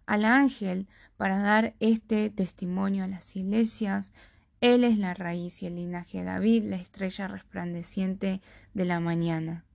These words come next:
Y teniendo en cuenta esta característica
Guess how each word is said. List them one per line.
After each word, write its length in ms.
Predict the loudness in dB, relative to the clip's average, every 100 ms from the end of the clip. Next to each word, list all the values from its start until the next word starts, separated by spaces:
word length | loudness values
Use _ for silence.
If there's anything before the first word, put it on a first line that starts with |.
| _ _ _ _ _ _ -20 _ 0
Y 160 | 2 4
teniendo 440 | 4 4 4 4
en 120 | 2
cuenta 680 | 0 -2 -2 -2 -6 -8 -6
esta 460 | -6 -8 -6 -6 -6
característica 1300 | -4 -4 -6 -6 -6 -4 -6 -8 -12 -4 -2 -2